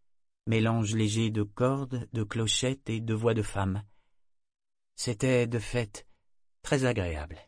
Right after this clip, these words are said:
Pragmatique, Eta déchira la couture extérieure de la jambe d'un pantalon afin de pouvoir l'enfiler à Kenneth presque sans douleur, après quoi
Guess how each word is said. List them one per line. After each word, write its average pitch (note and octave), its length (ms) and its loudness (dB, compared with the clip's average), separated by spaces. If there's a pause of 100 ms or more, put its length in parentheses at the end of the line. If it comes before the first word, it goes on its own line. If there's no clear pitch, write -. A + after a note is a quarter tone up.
(1800)
Pragmatique, A2+ 760 2 (440)
Eta C#3 340 2
déchira A#2 480 0
la G2 140 0
couture A2+ 500 -4
extérieure C3 600 0
de A#2 80 0
la A2+ 180 2
jambe A#2+ 300 2
d'un G#2+ 160 2
pantalon A#2 500 -2 (400)
afin C3 280 2
de B2 100 2
pouvoir B2 360 2
l'enfiler B2+ 480 2
à G#2+ 100 2
Kenneth A2 480 0 (120)
presque A#2+ 360 0
sans A2 160 -2
douleur, F#2+ 480 0 (680)
après G2+ 260 -2
quoi C3+ 320 2